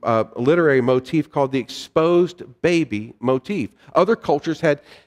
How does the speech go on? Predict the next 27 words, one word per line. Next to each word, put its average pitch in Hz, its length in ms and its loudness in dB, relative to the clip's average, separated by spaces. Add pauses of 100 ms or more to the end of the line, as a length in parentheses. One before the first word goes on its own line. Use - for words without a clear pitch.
not 170 260 2
exactly 147 640 -2
similar 120 360 -2
stories, 127 300 -4
but - 180 -4
stories 165 520 -2
kinda 170 220 -2
like 147 220 -4
Moses's. 165 760 -8 (960)
Now, 175 140 4
some 233 320 0
hear 233 180 2
the 170 120 -4
story 131 680 -2
of 139 160 -4
Moses 147 440 -2
fitting 185 400 2
this 131 240 -2
pattern, 135 720 -4 (400)
and 170 140 2
they 175 100 4
question 190 520 -2
the 165 80 2
historicity 165 720 -2
of 135 100 0
the 143 80 -2
account. 147 480 -2